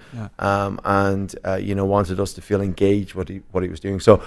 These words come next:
Speaker 2: so even from an early age, we were exposed to the whiskey industry, we were exposed to the other industries that he was involved in,
Speaker 1: Yeah.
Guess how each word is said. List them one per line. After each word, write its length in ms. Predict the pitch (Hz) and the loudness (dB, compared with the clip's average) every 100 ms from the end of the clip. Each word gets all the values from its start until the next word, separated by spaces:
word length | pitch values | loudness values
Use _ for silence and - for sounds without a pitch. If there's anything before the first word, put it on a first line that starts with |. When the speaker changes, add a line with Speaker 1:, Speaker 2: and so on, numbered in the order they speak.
| - | -12
Speaker 2:
so 200 | _ 117 | _ 10
even 200 | 139 151 | 10 8
from 200 | - 123 | 4 2
an 60 | 113 | 4
early 240 | 107 110 | 4 4
age, 320 | 98 101 95 | 0 -2 -4
we 80 | 104 | -4
were 160 | 98 98 | -4 -4
exposed 540 | 95 107 107 104 - | 0 8 8 8 0
to 260 | - 101 98 | -2 0 0
the 100 | 98 | 0
whiskey 300 | 95 92 98 | -4 -4 -6
industry, 400 | 95 - 98 95 | -6 -10 -8 -6
we 60 | 95 | -4
were 100 | 95 | -4
exposed 440 | 87 98 98 - | -4 -4 -4 -6
to 120 | 98 - - - | -8 -8 -18 2
the 80 | 104 | 6
other 160 | 104 98 | 8 6
industries 440 | 98 90 101 87 | 2 -2 -4 -2
that 80 | 95 | -2
he 60 | |
was 120 | 95 87 | 0 2
involved 340 | 90 104 98 | 8 8 8
in, 140 | 101 - | 2 0
Speaker 1:
Yeah. 180 | 120 104 | -6 -6